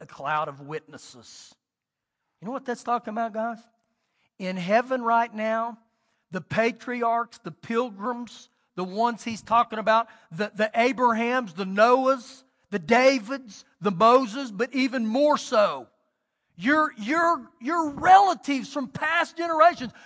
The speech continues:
maybe your grandmother who pay-, prayed for you, maybe an uncle, maybe a mother who prayed. Guess what they're doing right now in heaven? They're the cloud of witnesses, and they're looking over the balcony of heaven, and you know what they're doing?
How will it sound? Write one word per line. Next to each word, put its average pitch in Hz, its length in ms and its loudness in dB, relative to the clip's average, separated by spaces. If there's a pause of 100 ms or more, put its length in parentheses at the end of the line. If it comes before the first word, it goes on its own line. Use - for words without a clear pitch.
(120)
maybe 381 500 6
your 339 220 2
grandmother 269 840 4
who 262 100 -2
pay-, 320 500 2
prayed 302 380 2
for 254 160 -6
you, 220 260 -6 (280)
maybe 392 360 10
an 392 240 4
uncle, 381 600 6 (180)
maybe 381 480 6
a 370 100 6
mother 349 440 8
who 302 80 2
prayed. 285 160 0 (180)
Guess 330 240 8
what 330 240 6
they're 311 160 0
doing 294 320 0
right 247 220 4
now 233 180 2
in 220 80 0
heaven? 208 300 0 (240)
They're 330 260 8
the 294 140 -2
cloud 349 440 6
of 285 80 2
witnesses, 311 560 0
and 277 120 -6
they're 349 160 2
looking 320 340 -2
over 311 240 6
the 269 80 -4
balcony 302 460 4
of 254 80 -4
heaven, 277 320 8
and 254 60 -4
you 269 80 -6
know 285 40 -4
what 294 220 4
they're 302 120 0
doing? 311 320 -2